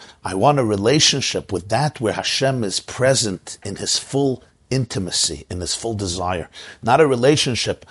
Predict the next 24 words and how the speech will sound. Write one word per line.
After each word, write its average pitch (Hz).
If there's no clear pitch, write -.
with 101
that 139
which -
Hashem 143
essentially 135
is, 113
it's -
alien, 147
in, 95
it's 107
alien 131
from 87
Hashem. -
And 110
that's 139
why 156
we 123
have 131
in 127
the 113
world, 117
because 127
of 123
this, 127